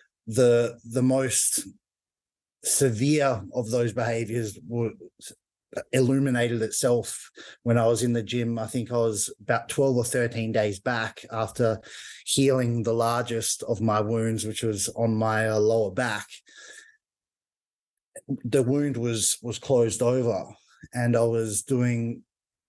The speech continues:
a warm-up set for tricep extensions with a dumbbell on an incline bench, had six kilos in my hand and went to lower the weight, and I just felt an unusual pop and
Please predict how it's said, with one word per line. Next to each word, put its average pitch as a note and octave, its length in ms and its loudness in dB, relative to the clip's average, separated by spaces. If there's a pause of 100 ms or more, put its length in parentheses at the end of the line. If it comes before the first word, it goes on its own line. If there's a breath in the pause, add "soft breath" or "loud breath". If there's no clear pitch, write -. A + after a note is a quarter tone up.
(100)
a B2 80 4
warm-up C3 480 2
set - 440 -2
for A2+ 540 2 (1200 loud breath)
tricep B2 580 0 (160)
extensions A#2 680 0
with A2+ 100 -2
a A2 60 -2
dumbbell A2+ 460 2
on A2 100 -2
an G#2 100 -8
incline A2+ 400 -4
bench, A2 480 0 (460 soft breath)
had A#2+ 200 0
six - 340 0
kilos A#2+ 720 2
in B2+ 100 -2
my A2 160 0
hand G#2+ 500 -4 (840 loud breath)
and A2+ 560 0 (180)
went B2 360 0
to B2 80 0
lower A#2 220 4
the A2 80 0
weight, A#2+ 200 0
and G#2+ 100 -8
I A2 60 -8
just G#2+ 220 -6
felt B2 320 0 (380)
an A#2 140 0
unusual A#2+ 520 0
pop A2 400 2 (960 loud breath)
and A#2 500 0